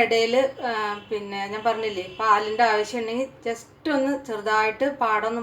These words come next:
മാറ്റിയിട്ട് കുറച്ച് പാൽ ആവശ്യത്തിന് എടുത്താൽ മതി. ചൂടോടെ ഇരിക്കുമ്പോൾ പാല് കഴിയുന്നതും ഇതൊന്നും എടുക്കാതിരിക്കുക, അതാണ് നല്ലത്. എന്നാലാണ് ആ പാട കറക്റ്റായിട്ട് കട്ടിയായിട്ട് മീതെ വരുള്ളൂ. അപ്പം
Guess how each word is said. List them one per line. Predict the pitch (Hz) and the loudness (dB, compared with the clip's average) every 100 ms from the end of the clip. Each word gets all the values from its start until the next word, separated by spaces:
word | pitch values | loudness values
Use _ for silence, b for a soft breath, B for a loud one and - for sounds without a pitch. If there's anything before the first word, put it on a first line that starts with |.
| 220 | -2
മാറ്റിയിട്ട് | 208 202 214 214 269 | -2 -2 -8 -4 -6
കുറച്ച് | 240 - 233 220 | -6 -8 -6 -2
പാൽ | 214 214 | 0 0
ആവശ്യത്തിന് | 196 - 202 208 214 | -2 -6 -10 -6 -6
എടുത്താൽ | 190 - 196 196 | -6 -6 -6 -6
മതി. | 180 226 311 B B B B B B - - | -8 -8 -10 B B B B B B -20 -8
ചൂടോടെ | 262 262 269 277 285 320 | 0 4 6 6 6 4
ഇരിക്കുമ്പോൾ | 262 254 247 262 | 4 4 4 6
പാല് | 254 233 247 | 8 8 6
കഴിയുന്നതും | 262 233 226 220 262 269 | 4 6 2 4 2 2
ഇതൊന്നും | 220 247 | 0 0
എടുക്കാതിരിക്കുക, | - - 202 202 202 - 202 220 208 | -2 -2 -2 -2 -6 -8 -4 -2 -2
അതാണ് | 202 214 233 | 0 -2 0
നല്ലത്. | 214 190 185 202 | -2 -4 -8 -8
എന്നാലാണ് | 220 202 202 202 220 | -4 -2 0 -2 -2
ആ | - | 2
പാട | 214 208 208 226 | 4 6 4 0
കറക്റ്റായിട്ട് | 208 - 233 214 - 220 | -2 -2 -2 -2 -2 -4
കട്ടിയായിട്ട് | 185 240 220 208 226 | -4 -2 0 0 -2
മീതെ | 214 196 220 | -2 -2 -2
വരുള്ളൂ. | 202 180 180 220 285 - - - - - - - - - - - - - - - - - - - - - - - - - - - - - - - - - - - - - - - - | -2 -4 -4 -4 -4 -12 -20 -20 -20 -20 -20 -20 -20 -20 -20 -20 -20 -20 -20 -20 -20 -20 -20 -20 -20 -20 -20 -20 -20 -20 -20 -20 -20 -20 -20 -20 -20 -20 -20 -20 -20 -20 -20 -20 -20
അപ്പം | - | -12